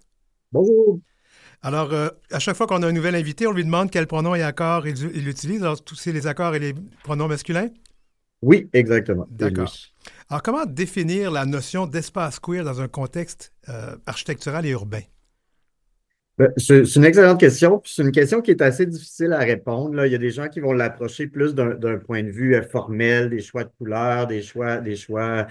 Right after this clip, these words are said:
Speaker 1: euh, d'images. Euh, pour moi, ce qui est particulièrement intéressant, c'est la notion de l'utilisation de l'espace, de penser à concevoir des lieux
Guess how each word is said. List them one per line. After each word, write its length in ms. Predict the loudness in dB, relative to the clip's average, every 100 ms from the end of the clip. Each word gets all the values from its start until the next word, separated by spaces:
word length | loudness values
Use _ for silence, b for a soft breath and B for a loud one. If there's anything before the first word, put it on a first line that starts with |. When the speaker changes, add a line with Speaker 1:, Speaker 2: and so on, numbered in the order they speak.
| B B -6
Speaker 1:
euh, 100 | -6
d'images. 840 | -4 -2 0 0 0 0 -2 -4 -6 B B 0
Euh, 180 | 0
pour 260 | 0 0 2
moi, 140 | 2
ce 60 | 2
qui 80 | -2
est 120 | -4 -8
particulièrement 540 | -6 -6 -4 -2 0 2
intéressant, 840 | 0 0 0 0 -4 -6 -8 -6
c'est 380 | -8 -6 0 2
la 160 | 2 2
notion 440 | 0 -4 -8 -10
de 200 | -12 -8
l'utilisation 640 | -8 -8 -6 0 0 -2
de 80 | -6
l'espace, 480 | -6 -6 -10 -8 -6
de 80 | -8
penser 540 | -4 -2 -2 -2 -2
à 100 | -2
concevoir 720 | -4 -4 -6 -4 -2 0 0
des 240 | 0 -2 -2
lieux 500 | -4 -2 0 -2